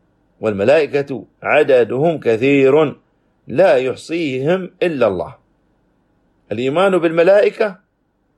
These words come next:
يتضمن أمورا، منها الإيمان بوجودهم،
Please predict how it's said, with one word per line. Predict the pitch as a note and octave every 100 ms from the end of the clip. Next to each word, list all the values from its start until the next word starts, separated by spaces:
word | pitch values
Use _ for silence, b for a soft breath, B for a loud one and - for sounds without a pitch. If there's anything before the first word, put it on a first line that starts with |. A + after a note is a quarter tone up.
| _ -
يتضمن | A#2 C#3 C#3 D#3 C#3 D3 D#3+ C#3 - _ _ _ _ _ B2
أمورا، | B2+ C3+ B2 F#2+ F2 _ _ _ _ _ _ _ -
منها | B2 E3 F3 A3 - _
الإيمان | G#2+ G#2 B2 C#3+ C#3+
بوجودهم، | A#2 A#2 A2 G2 B2 A#2 A#2 F2